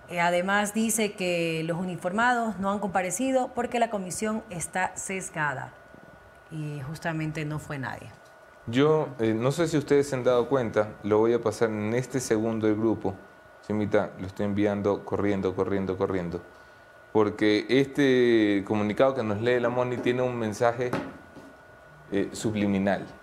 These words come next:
Speaker 2: <laughs> ¿Ok? Es,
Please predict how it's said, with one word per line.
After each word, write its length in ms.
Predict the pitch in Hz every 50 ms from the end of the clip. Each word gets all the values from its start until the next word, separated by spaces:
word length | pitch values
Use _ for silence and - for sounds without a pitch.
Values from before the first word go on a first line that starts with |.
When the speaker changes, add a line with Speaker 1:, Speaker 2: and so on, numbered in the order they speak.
| - - - - - - - - - - - - - - - - - - - - - - - - -
Speaker 2:
<laughs> 920 | - 147 127 - 147 131 - - 131 - - - - - - - - -
¿Ok? 180 | - 98 95 110 113 135 156 - - - - - - - - - - - - - - - - - - - -
Es, 520 | 107 107 110 113 113 110 110 - - -